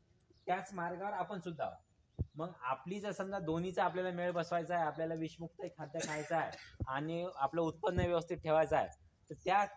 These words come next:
माध्यमातून आपण जर समजा नैसर्गिक शेतीची चाड पकडली, आपण नैसर्गिक शेतीचा अवलंब केला,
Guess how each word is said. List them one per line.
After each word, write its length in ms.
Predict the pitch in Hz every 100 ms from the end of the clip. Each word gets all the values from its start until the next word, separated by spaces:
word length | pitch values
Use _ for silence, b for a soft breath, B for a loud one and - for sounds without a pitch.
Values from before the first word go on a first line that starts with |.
| - -
माध्यमातून 600 | 151 151 165 160 160 202
आपण 320 | 165 - 170
जर 100 | 170
समजा 300 | 190 185 185
नैसर्गिक 460 | 180 170 - 165 165
शेतीची 400 | - 156 156 160
चाड 260 | 160 147
पकडली, 480 | 147 143 127 117 131 - _ - -
आपण 260 | 131 175 160
नैसर्गिक 360 | 160 160 175
शेतीचा 340 | 170 156 151 147
अवलंब 300 | 147 139 135
केला, 280 | 131 135